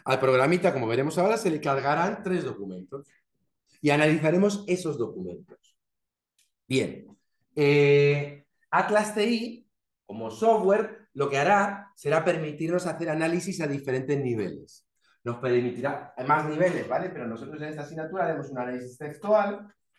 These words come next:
un análisis conceptual y un análisis organizacional.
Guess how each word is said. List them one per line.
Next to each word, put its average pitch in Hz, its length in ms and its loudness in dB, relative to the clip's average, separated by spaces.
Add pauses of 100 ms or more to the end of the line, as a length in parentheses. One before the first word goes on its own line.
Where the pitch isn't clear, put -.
(3500)
un 160 140 -6
análisis 156 440 -4
conceptual 190 880 -2 (3750)
y - 60 -6
un 170 140 0
análisis 156 760 -2 (2000)
organizacional. 139 840 -4